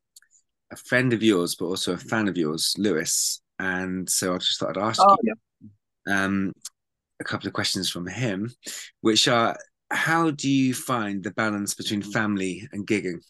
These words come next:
Speaker 1: Is that, is that a difficult thing?
Speaker 2: It's, um, yeah, it's strange. Like, I've got a, a ten-year-old boy, and, um, it's, um,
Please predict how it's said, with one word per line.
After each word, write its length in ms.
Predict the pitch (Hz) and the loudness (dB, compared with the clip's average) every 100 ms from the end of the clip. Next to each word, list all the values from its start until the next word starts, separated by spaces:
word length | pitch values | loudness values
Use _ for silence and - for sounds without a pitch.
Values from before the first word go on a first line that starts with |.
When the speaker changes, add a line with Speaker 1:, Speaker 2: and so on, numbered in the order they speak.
| _ | _
Speaker 1:
Is 160 | 104 - | -6 0
that, 280 | 107 - 98 | 0 0 -2
is 140 | 104 | 0
that 120 | 101 | 0
a 40 | 92 | 0
difficult 420 | 117 - 113 95 | -2 0 0 0
thing? 220 | 120 127 _ - - - - - | -4 -4 _ -20 -16 -16 -14 2
Speaker 2:
It's, 300 | 143 147 - - | 4 4 2 2
um, 560 | 147 147 156 156 147 - _ - - _ | 4 4 2 0 -4 -8 _ -20 -20 _
yeah, 260 | 131 165 101 | 6 8 8
it's 400 | 101 - - - - - | 4 -2 -6 -10 -16 -8
strange. 800 | - - - - 143 135 135 123 | -4 -2 -2 0 2 4 4 2
Like, 120 | 120 | 4
I've 140 | 131 127 | 4 4
got 260 | 123 - | 4 6
a, 220 | 110 113 113 - | 6 6 2 2
a 240 | 98 101 - _ - | 4 4 0 _ -6
ten-year-old 600 | 113 104 98 95 92 - | -2 0 2 0 0 -2
boy, 400 | 78 85 85 85 _ _ _ _ _ | -2 0 -4 -6 _ _ _ _ _
and, 180 | 90 87 | 2 6
um, 520 | 87 87 87 85 78 - 85 | 6 6 4 2 -2 -6 -2
it's, 720 | 95 85 - - - - - - | -2 0 -2 0 0 -2 -6 -6
um, 760 | 90 82 85 85 85 82 - | -2 0 -2 -4 -4 -4 -6